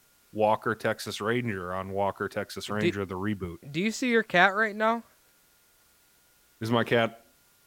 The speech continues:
Speaker 2: <laughs>
Speaker 1: She's playing with the fucking lights, isn't
Speaker 2: Yeah.
Speaker 1: she?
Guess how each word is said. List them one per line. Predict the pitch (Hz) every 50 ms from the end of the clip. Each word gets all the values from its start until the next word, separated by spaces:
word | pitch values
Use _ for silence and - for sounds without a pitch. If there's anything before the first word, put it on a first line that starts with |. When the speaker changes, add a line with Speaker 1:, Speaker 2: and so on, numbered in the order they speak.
| _ _ -
Speaker 2:
<laughs> | - - - 784 855 906 988 1017 1077 1077 1077 1077 1017 932 - _ _ _ -
Speaker 1:
She's | - - - - 131
playing | - - 139 131 131 127
with | 120 117
the | 113
fucking | - - 131 117 - 120 117
lights, | 113 117 117 110 - -
isn't | 139 135
Speaker 2:
Yeah. | 135 139 135 127 117
Speaker 1:
she? | 104